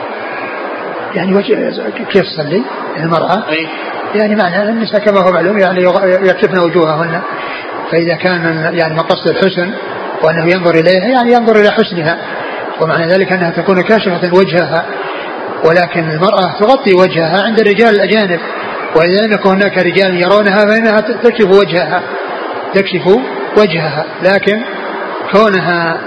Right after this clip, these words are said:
Speaker 1: يعني ينظرون إليها يمكن يكون ذلك قبل الحجاب.
Speaker 2: وهذا يقول: عندي إشكال، إذا ركع نظر من تحت إبطيه، فإذا كان راكعا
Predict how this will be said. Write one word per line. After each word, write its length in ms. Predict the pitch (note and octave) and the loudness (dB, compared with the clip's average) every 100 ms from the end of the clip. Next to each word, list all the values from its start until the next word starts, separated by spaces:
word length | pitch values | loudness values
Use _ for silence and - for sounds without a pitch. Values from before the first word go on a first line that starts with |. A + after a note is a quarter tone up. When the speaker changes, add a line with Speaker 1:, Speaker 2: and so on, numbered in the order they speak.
| - | -4
Speaker 1:
يعني 320 | F3+ D#3 D#3 | -2 0 0
ينظرون 360 | F#3 F#3 F#3 F3 | 0 2 4 4
إليها 580 | D#3 F3+ F3 D3 E3+ F#3 | 2 2 2 2 0 2
يمكن 340 | C4 C#4 G#3 | 2 2 2
يكون 240 | F#3+ - F#3 | 2 2 2
ذلك 280 | E3+ G3 G#3+ | 2 2 2
قبل 240 | A#3+ B3 | 4 4
الحجاب. 340 | F#3 G3+ G3+ - - - - - - - - - - - - - - - C6+ - - - - - - - - - - - | 2 0 -2 -4 -8 -8 -8 -8 -8 -8 -10 -10 -10 -10 -10 -8 -8 -8 -8 -8 -8 -8 -8 -8 -8 -8 -8 -8 -8 -2
Speaker 2:
وهذا 220 | D3 E3 E3 | 0 0 -2
يقول: 180 | D#3+ E3+ | -2 -2
عندي 260 | E3+ E3+ E3 | 0 -2 -2
إشكال، 440 | - - D#3+ C3 - - - - - - - - - - - - | -4 -4 -2 -2 -6 -10 -10 -8 -8 -10 -10 -10 -10 -10 -8 -6
إذا 220 | D#3 E3+ | -2 0
ركع 520 | F#3 F#3+ E3 D#3 D#3 | 0 0 -2 -2 -2
نظر 360 | D#3+ F3 E3 D#3 | 0 2 2 2
من 180 | D#3 E3 | 0 -2
تحت 140 | - E3 | -4 -4
إبطيه، 440 | D3+ D3+ D#3 C3+ - - | -2 -2 -2 -2 -6 -8
فإذا 240 | C#3+ D#3+ F3+ | -4 -2 -2
كان 260 | F#3 F#3+ | 0 0
راكعا 480 | F3+ E3 C#3+ C#3+ C#3 | 2 2 2 0 -4